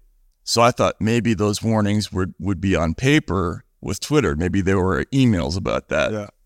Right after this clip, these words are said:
Speaker 1: That was really all I was hoping to, to find.
Speaker 2: Uh-huh.
Speaker 1: We never found that with that story, but then we found something much crazier later, which was a,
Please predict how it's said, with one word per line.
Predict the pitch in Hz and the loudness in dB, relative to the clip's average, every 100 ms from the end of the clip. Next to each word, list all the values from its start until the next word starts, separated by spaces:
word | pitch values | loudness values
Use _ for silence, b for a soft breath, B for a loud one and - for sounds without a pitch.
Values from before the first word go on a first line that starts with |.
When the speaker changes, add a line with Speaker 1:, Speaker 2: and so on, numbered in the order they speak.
| _ _ _ | _ _ _
Speaker 1:
That | 151 131 | 2 2
was | 143 | 2
really | 120 135 123 | 2 2 4
all | 117 117 | 4 4
I | |
was | 107 101 | 2 0
hoping | 107 95 85 | -2 -2 -2
to, | 90 90 - | -2 -6 -8
to | 95 | -12
find. | - 107 110 101 107 | -2 0 2 0 -4
Speaker 2:
Uh-huh. | 101 95 87 - _ _ _ _ _ - | -6 -8 -12 -18 _ _ _ _ _ -6
Speaker 1:
We | 104 127 | 0 4
never | 131 165 185 | 4 4 2
found | 156 127 117 | 2 2 4
that | 127 123 | 2 2
with | 90 104 | -2 0
that | 123 127 | 2 2
story, | - 95 87 82 80 | 0 0 0 0 0
but | - 104 | -2 -2
then | 117 131 | 2 4
we | 123 | 2
found | 113 107 | 2 -2
something | 110 90 92 101 | -2 -2 0 2
much | 107 113 101 | 2 0 -2
crazier | - 107 98 98 95 85 80 | -2 2 2 2 0 0 0
later, | 90 92 87 76 62 - | 2 2 2 -2 -4 -8
which | 87 85 - | -6 -6 -4
was | 95 87 90 | -2 -2 0
a, | 85 85 82 | 0 0 -2